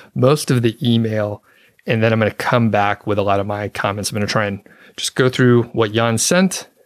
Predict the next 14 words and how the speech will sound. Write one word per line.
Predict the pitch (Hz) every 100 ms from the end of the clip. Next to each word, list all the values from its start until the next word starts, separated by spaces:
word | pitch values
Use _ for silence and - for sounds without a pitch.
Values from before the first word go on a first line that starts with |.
| -
and | 123
then | 110 107
come | - -
back | 117 107 104
with | 113
my, | 107 104 104 101 - _ -
my | 117
comments | - 104 101 104
here. | - 123 _ _ _ _ _ _ _ _ - - - -
So | -
thanks | 131 175
for | -
supporting | 175 156 - 156 147 143
me | 139 139 139